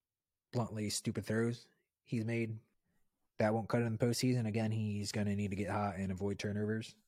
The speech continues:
for the Rams to have a chance. And I've seen there are many, I guess, in the media or whatnot saying that Stafford's playing extremely well. I guess they look, just look at the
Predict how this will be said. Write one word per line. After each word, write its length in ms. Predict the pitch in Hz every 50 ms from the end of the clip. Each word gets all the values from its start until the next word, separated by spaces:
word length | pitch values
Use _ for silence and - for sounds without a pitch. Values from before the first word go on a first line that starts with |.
| _ _ _ _ _ _ _ _ -
for 100 | - 120
the 80 | 104 107
Rams 200 | 110 110 110 -
to 60 | 113
have 80 | 110 107
a 20 |
chance. 460 | 110 - 120 120 123 123 - - - - _ _ _ _ _ _ _ _ _ _ _ _ _ _ _ _ _ -
And 400 | - 110 110 107 107 110 113 98 - 107
I've 140 | 113 104
seen 280 | - - 120 113 110 107
there 120 | 107 107
are 60 | 104 107
many, 500 | 113 113 107 107 107 110 110 107 - - _ - -
I 80 | 107
guess, 200 | 101 107 104 -
in 60 | 113 107
the 60 | 107
media 560 | 110 110 107 104 104 101 104 104 104 104 107 -
or 60 | 107 104
whatnot 380 | 104 98 85 107 104 95 -
saying 340 | - - 101 98 98 98 95 - _ _ _ _ _ _ _ _ _ _ _ _ _ _ _ -
that 220 | 110 104 - -
Stafford's 520 | - - 113 104 98 - - 107 101 98
playing 360 | - - - 113 107 107 101 98
extremely 420 | - - - 123 117 110 104 104
well. 260 | 101 113 117 117 117
I 120 | 113 110 104
guess 160 | 110 107 -
they 140 | - 113 107
look, 220 | 107 110 110 -
just 220 | - 123 110 - -
look 120 | 120 -
at 180 | 117 117 101 110
the 360 | 113 113 110 110 107 104